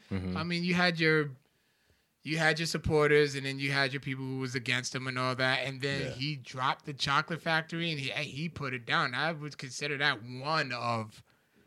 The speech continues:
Speaker 2: I'm not gonna say it, it is his best album,
Speaker 1: Mm-hmm.
Speaker 2: 'cause his best album's twelve Play, but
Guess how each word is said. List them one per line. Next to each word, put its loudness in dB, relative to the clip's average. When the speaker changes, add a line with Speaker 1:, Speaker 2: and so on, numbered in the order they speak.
Speaker 2:
I'm -14
not -2
gonna 0
say 6
it, 8
it 4
is 10
his -4
best -4
album, -2
Speaker 1:
Mm-hmm. -8
Speaker 2:
'cause -6
his -6
best -2
album's -2
twelve -6
Play, -10
but 6